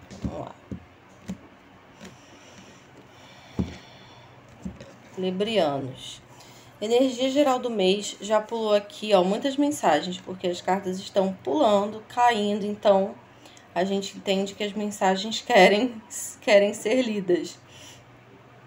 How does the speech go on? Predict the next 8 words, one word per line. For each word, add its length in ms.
Então, 460
energia 420
geral 300
do 100
mês, 400
o 80
nove 320
de, 800